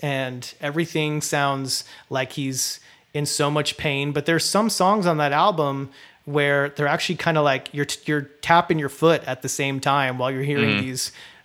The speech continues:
Speaker 1: you know, sometimes really strange and, and, and depressing lyrics. But, um, it's, it's definitely one of my favorites for the year. I at least had to mention it.
Speaker 2: Cool.
Speaker 1: Um,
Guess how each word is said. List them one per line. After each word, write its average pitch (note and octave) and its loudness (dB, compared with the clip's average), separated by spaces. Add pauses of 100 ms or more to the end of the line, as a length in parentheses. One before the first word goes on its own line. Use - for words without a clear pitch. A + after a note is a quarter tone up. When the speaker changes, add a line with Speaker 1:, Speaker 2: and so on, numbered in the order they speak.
Speaker 1:
you D#3 -2
know, C3+ -2
sometimes D3 -2
really C#3 0
strange C3+ -4
and, A#2+ -8
and, B2 -6 (220)
and B2+ -8
depressing C3 -4
lyrics. B2 -6
But, A#2+ -6 (420)
um, A2 -4
it's, D#3+ -2
it's E3 -2 (260)
definitely D#3+ 2
one C#3 -4
of B2+ -4
my B2 -4
favorites A#2+ -10
for C3 -10
the B2+ -10
year. A#2+ -6
I A#2+ -4
at B2 -6
least C3+ -6
had B2 -2
to A#2+ -10
mention G#2+ -10
it. G#2+ -12 (460)
Speaker 2:
Cool. A#2+ -2
Speaker 1:
Um, B2+ -2